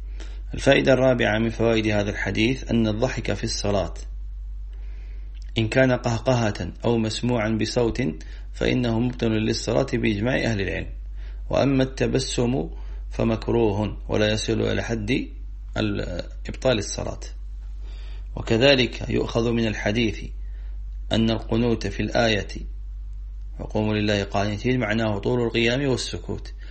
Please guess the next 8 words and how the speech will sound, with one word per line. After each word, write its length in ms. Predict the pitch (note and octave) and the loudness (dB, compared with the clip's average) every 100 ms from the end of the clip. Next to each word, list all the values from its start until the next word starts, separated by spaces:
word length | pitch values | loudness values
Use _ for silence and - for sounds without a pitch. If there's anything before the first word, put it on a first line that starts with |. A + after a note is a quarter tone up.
| - - - | -12 -8 2
لأن 300 | G#2 C3+ B2+ | 4 4 2
الصحابة 880 | C3 - B2+ C3+ C3+ G2+ F#2+ - - - - - - | 0 -2 0 4 4 2 -2 -6 -6 -10 -10 -8 -2
فهموا 420 | A#2+ A#2+ A2 G#2+ | 0 2 2 2
هذا 480 | A2+ A2+ A2+ F3+ - - - - - - - | 2 2 2 0 -6 -10 -10 -10 -10 -10 -4
وعملوا 440 | - G#2+ C#3 B2 A2 | 2 4 4 2 2
بمقتضاه. 680 | A2 G2+ - F#2+ F#2+ E2+ - - - - - - - - - - - - - - - - - - - - - - - - - | 0 0 -4 -2 -2 -2 -6 -10 -10 -10 -10 -10 -10 -10 -10 -10 -10 -10 -10 -10 -10 -10 -10 -10 -10 -10 -10 -10 -10 -10 -4
والفائدة 640 | F#2 F#2+ G2 - C#3+ D3 C3 | -2 0 0 4 6 6 4
السادسة 760 | - - B2 A2 G#2 - A2 | 2 4 4 2 0 -2 -4